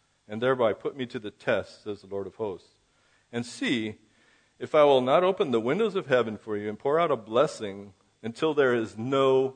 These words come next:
more need." Is there any need? God says, "When this happens, there'll be no more need."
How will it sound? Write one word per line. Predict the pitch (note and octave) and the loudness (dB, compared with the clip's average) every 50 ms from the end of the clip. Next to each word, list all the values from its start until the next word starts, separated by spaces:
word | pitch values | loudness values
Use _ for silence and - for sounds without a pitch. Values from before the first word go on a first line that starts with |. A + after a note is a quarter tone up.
| - _ | -12 _
more | - A2 A2+ A#2 A2+ A2+ A2+ G#2+ G#2+ A2 A2 - - _ - | -8 -2 0 2 4 4 4 4 2 0 -2 -6 -12 _ -16
need." | G2 G#2 A2 A2 G#2+ G#2 F#2+ F2+ F2 E2+ D#2 D#2 D#2 _ _ _ _ _ _ _ _ _ _ _ _ _ _ _ _ _ _ _ _ _ _ | -10 -8 -6 -6 -6 -6 -8 -10 -12 -16 -18 -20 -20 _ _ _ _ _ _ _ _ _ _ _ _ _ _ _ _ _ _ _ _ _ _
Is | - A2 | -10 -4
there | B2+ D#3 | -2 0
any | E3 E3 D3 A#2+ | 2 2 0 0
need? | G#2+ A2 A#2 B2+ C3 C3+ C#3 C#3 C3 B2 A2 _ _ _ _ _ _ _ _ _ _ _ _ _ _ _ _ _ _ _ _ _ _ _ _ _ _ _ _ _ _ _ _ _ _ | 0 -2 -2 0 0 0 -2 -4 -6 -10 -18 _ _ _ _ _ _ _ _ _ _ _ _ _ _ _ _ _ _ _ _ _ _ _ _ _ _ _ _ _ _ _ _ _ _
God | A2 A2+ A2+ | 0 0 0
says, | - - A#2+ A#2 A2+ G#2+ - - - _ | 0 0 -2 0 -2 -4 -8 -16 -20 _
"When | G2+ G#2 G#2+ | -14 -10 -6
this | A#2+ C#3+ D#3 - | -4 -4 -2 2
happens, | D#3 D#3 E3+ F3 E3+ - A2+ G#2+ G2 | 2 4 4 2 0 -2 -4 -4 -4
there'll | A2 G#2 | -4 -4
be | G#2 G#2+ | -4 -6
no | G2+ G#2 G#2 A2 A2+ A2+ A#2 | -8 -6 -4 0 0 2 2
more | A#2 A2+ A2 | 2 0 0
need." | G#2 F#2+ F2 E2 | -2 -6 -8 -10